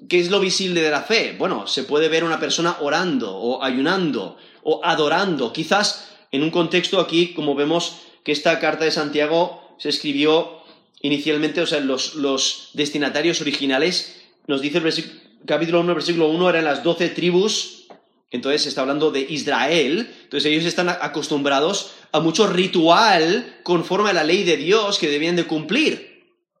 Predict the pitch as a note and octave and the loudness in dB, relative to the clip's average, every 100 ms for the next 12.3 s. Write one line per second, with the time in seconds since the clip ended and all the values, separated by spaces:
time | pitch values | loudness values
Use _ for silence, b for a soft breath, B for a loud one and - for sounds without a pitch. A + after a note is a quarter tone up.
0 | _ _ - C#3+ F#3+ D#3 C#3 C#3+ C3 D#3 | _ _ -4 0 2 2 2 0 -2 0
1 | E3 C#3+ G#3+ D4 - - - - - - | 0 0 0 0 0 -4 -8 -16 -6 -2
2 | G3 E3 D#3+ C#3+ D3 A#3 C#3 F#2 B B | 0 0 0 0 2 2 0 -4 B B
3 | B B B D3 D3 C3+ D3+ A3+ A#3 - | B B B -4 -2 -2 0 2 2 -4
4 | - - _ - D#3+ - - - - _ | -8 -20 _ -2 0 0 -2 -10 -20 _
5 | _ _ - E3 D3+ C#3 G#3+ G3 A3 F3+ | _ _ -6 -4 -2 0 0 0 0 2
6 | F3 A3+ C4 A#3+ D#3 D3+ F#3 - F3+ - | 2 0 -2 -2 0 0 -2 -2 -2 0
7 | E3 C#3+ D3+ D#3+ F#3 B3 A#3+ G3+ B3 G3 | -2 -2 -2 0 0 2 4 4 4 2
8 | F#3 F#3+ F#3 E3+ F3+ - C4 B3 G3 F#3 | 2 2 0 2 0 4 4 6 4 2
9 | F3 E3 D3 - G#3 C3+ - - E3+ E3+ | 4 2 0 0 0 0 -6 0 2 2
10 | E3 A#3+ C4+ G3 E3 E3 D3+ - B B | 2 2 2 2 2 2 0 -2 B B
11 | - E3 F#3 F3+ E3 F3 G#3+ F#3 D#3 G3+ | -6 2 2 4 4 6 4 4 2 2
12 | - - | 0 -2